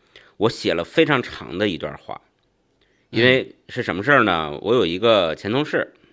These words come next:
Speaker 1: 他出国让我帮忙写一推荐信，还要写英文。然后我的英文水平写这种正式的文本就差，差不，差不少，我干脆把它交给了chat G P T。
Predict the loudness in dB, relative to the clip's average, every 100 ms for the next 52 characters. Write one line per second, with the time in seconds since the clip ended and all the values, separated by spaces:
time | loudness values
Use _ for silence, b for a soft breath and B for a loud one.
0 | _ -20 -4 0 0 0 -4 -8 -6 -2
1 | -2 -2 -4 -4 -4 -4 -6 -6 -8 -8
2 | -10 -6 -2 -2 -2 -6 -8 _ _ _
3 | -4 -2 -2 0 2 0 -4 _ b b
4 | b b b 0 2 2 0 0 2 4
5 | 2 0 -4 -4 -6 -6 -8 -10 -8 -2
6 | 0 -2 0 -2 0 -4 -6 -8 -8 -8
7 | -10 -6 -6 -6 -10 -8 -8 -8 -8 -8
8 | -10 -14 _ b b b b b b -14
9 | -6 -2 0 0 -2 -2 -4 -2 -2 -2
10 | -6 -10 -6 -6 -4 -8 -8 -10 -14